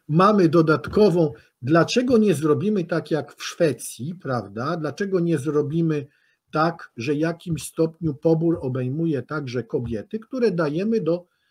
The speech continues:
poszczególnych specjalności i w tym momencie jako droniarki, prawda,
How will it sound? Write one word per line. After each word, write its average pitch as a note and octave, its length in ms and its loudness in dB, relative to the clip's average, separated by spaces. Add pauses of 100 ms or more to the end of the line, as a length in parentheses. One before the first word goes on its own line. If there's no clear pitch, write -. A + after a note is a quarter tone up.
(120)
poszczególnych F#3 720 -4
specjalności B2+ 1120 -8 (340)
i D#3+ 60 -6
w - 120 -18
tym G#3+ 200 -2
momencie E3 500 -4
jako D3+ 260 -4
droniarki, E3+ 960 2
prawda, C3 680 -8